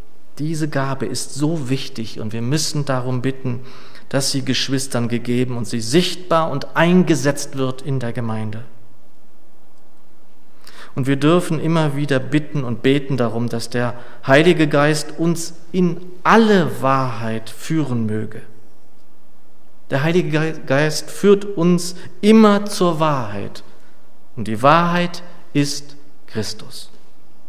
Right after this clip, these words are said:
Halten wir uns an ihn, folgen wir ihm nach, bleiben wir in ihm, dann sind wir richtig und für alles gefeit,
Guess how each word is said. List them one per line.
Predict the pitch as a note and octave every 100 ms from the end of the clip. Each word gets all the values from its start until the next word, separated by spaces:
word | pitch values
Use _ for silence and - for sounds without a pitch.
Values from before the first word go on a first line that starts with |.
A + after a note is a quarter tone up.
| - - - - - - - - - - - - - - - -
Halten | D3+ F3 G3 F#3+ D#3+
wir | D3 B2+
uns | C3 B2+ - -
an | A#2 A2+ -
ihn, | A#2 A2 G#2+ -
folgen | - D#3+ F#3+ G3+ F3+ D#3
wir | D#3 D#3
ihm | D3 C#3
nach, | C3+ B2 A2+ - - - - - - -
bleiben | D3+ D#3+ F#3 G#3 G3 F#3 D3
wir | E3 D#3+ E3
in | D#3 C#3+
ihm, | E3 E3 C#3 A#2+ A2 - - - - -
dann | C#3+
sind | C#3+ C#3 C3
wir | A#2+
richtig | A2+ - - - -
und | - B2
für | D#3 -
alles | E3+ F#3 F3 -
gefeit, | C#3 - A#2+ A2 G#2